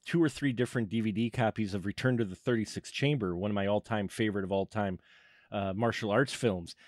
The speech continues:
And at the end, spoiler room, folks, very old film. Check it out, though. At the end, as he's fighting the main boss in that movie, he goes,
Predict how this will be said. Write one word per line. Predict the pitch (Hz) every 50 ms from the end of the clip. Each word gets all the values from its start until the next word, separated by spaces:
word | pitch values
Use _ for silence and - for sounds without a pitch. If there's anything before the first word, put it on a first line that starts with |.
| - _ _ _ -
And | 147 139 131 131 - -
at | 143 135 131
the | - 135 135 -
end, | 147 156 170 170 156 151 127 107 - _ _ _ _ _ _ _ -
spoiler | - - - - - 165 175 180 175 170 160
room, | 139 135 131 123
folks, | 113 - - 117 110 110 104 - - - _ _ _ -
very | 110 123 147 156 156
old | 147 143 139 127
film. | - - 120 117 104 _ - _
Check | - - 165 160 -
it | 151
out, | 139 127 131 131 -
though. | 120 107 98 - - - _ -
At | - 135 131 131
the | - 135 123 - -
end, | 147 156 165 151 139 131 117 - - - _ _ -
as | 131 135 127 -
he's | 135 120 -
fighting | - - - 147 147 147 151 151 147 127
the | 123 120
main | 120 127 131 139 139 135 117
boss | 101 - 127 131 131 127 120 139 - - - _ - - - _ _ _ -
in | 127 127
that | 135 139 160 -
movie, | 143 131 123 113 120 113
he | - 127 120
goes, | 107 131 131 127 120 117 - -